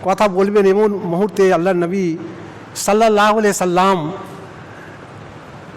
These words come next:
অতীব হিকমাতের সঙ্গে আল্লাহর শান অর্থাৎ হামদ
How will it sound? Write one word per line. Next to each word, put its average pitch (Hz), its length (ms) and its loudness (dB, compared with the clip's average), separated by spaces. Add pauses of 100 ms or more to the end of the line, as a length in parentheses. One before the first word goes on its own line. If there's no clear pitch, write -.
(120)
অতীব 277 320 0
হিকমাতের 262 600 4
সঙ্গে 240 480 4 (880)
আল্লাহর 190 300 2
শান 185 540 0 (220)
অর্থাৎ 165 240 -6 (120)
হামদ 196 280 2